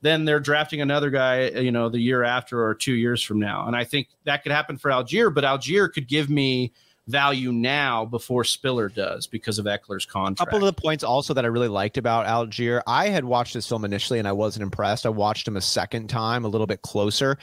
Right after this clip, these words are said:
Speaker 2: and I saw a lot of things that got me really excited. Is this guy gonna ever be the best running back in the league? Probably not.
Speaker 1: Mm.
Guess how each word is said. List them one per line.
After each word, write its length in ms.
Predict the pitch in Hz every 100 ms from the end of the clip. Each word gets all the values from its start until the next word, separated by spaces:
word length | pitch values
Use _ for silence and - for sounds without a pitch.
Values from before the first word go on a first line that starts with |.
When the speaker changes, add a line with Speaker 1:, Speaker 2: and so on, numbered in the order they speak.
| - -
Speaker 2:
and 100 | 143
I 20 |
saw 240 | 151 233 196
a 40 |
lot 260 | 127 110 117
of 100 | 113
things 260 | 113 107
that 120 | 101
got 180 | 101 92
me 100 | 110
really 260 | 98 101 101
excited. 500 | 95 - 95 101 110
Is 80 | 123
this 140 | 196
guy 160 | 185 160
gonna 120 | 139
ever 160 | 117
be 120 | 117 113
the 80 |
best 240 | 101 104 -
running 180 | 110 107
back 240 | 104 98
in 80 | 110
the 100 | 98
league? 220 | 101 104
Probably 280 | - 123 87
not. 320 | 82 90 120
Speaker 1:
Mm. 100 | 98